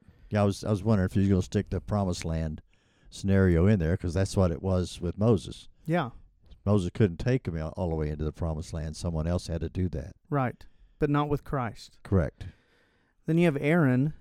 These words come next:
Speaker 2: who did the golden calf thing.
Speaker 1: Yeah.
Speaker 2: Jesus will never lead us astray. He will
Speaker 1: True.
Speaker 2: always lead us to the true God.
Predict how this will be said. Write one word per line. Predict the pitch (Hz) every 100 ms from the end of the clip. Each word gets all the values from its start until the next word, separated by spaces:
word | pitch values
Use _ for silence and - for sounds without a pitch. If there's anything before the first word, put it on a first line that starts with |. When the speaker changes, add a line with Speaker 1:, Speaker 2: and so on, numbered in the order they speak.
| -
Speaker 2:
who | 147 139 131 120 - - - - _ _ _ _ _ _ _ _ _ _ _ _ -
did | 147
the | 139
golden | 135 131 135
calf | - 131 120
thing. | 143 135 147 - _ _ _ -
Speaker 1:
Yeah. | - 165 151
Speaker 2:
Jesus | 135 180 185 -
will | 151
never | 135 131 139 160 139
lead | 127 117
us | 113 -
astray. | 123 - - 123 127 - _ - - - _ _ _ _ _ -
He | 175
will | 156 82
Speaker 1:
True. | -
Speaker 2:
always | - 156 170 147 131 123
lead | 135 131
us | 127 -
to | 147
the | 127
true | - 147 135
God. | 131 110 -